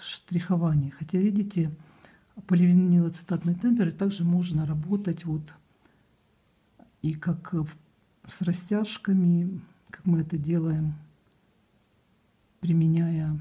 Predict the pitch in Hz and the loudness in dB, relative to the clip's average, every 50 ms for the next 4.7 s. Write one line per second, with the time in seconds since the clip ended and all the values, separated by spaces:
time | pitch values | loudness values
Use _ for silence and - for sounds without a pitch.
0 | 151 - 220 170 165 151 156 160 151 - - - 165 160 151 160 175 208 220 208 | -6 -6 -4 -2 0 0 -2 -2 -6 -6 -4 -4 -2 0 2 2 2 2 2 0
1 | - - - 196 170 160 160 151 - 190 175 170 - - 170 147 - - - - | -4 -8 -8 -6 -6 -6 -6 -6 -4 -4 -4 -4 -4 -6 -10 -10 -10 -10 -8 -8
2 | 175 147 - - - 170 151 - 151 151 147 - - - - 156 - - 147 139 | -8 -8 -8 -4 -4 -2 -2 -2 -2 -4 -4 -4 -8 -8 -8 -8 -8 -8 -8 -10
3 | - - - 165 139 147 151 147 143 151 151 - 156 143 - - - - _ - | -10 -10 -8 -8 -6 -4 -4 -4 -6 -8 -8 -10 -10 -12 -12 -16 -20 -20 _ -12
4 | - 151 151 - - - 208 214 208 - 175 - - | -10 -10 -10 -8 -8 -6 -6 -6 -8 -12 -16 -16 -18